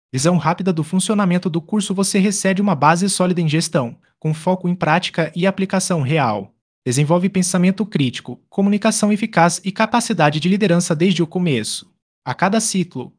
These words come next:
vê como o que aprende se encaixa no mundo real das empresas. Ao final, está pronto para enfrentar desafios com confiança.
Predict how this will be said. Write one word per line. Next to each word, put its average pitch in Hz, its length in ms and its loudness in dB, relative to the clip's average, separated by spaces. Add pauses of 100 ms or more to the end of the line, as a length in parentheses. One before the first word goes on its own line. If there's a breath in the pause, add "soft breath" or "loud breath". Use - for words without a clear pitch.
(100)
vê 196 120 2
como 214 220 0
o - 20 -10
que 202 100 -2
aprende 147 380 -2
se 151 100 -4
encaixa 151 380 0
no 160 80 0
mundo 185 220 0
real 160 340 2
das 156 180 0
empresas. 131 720 -4 (320)
Ao 143 120 2
final, 160 480 4
está 156 280 0
pronto 165 360 0
para 165 180 0
enfrentar 175 500 2
desafios 185 600 0
com 175 160 -4
confiança. 175 800 0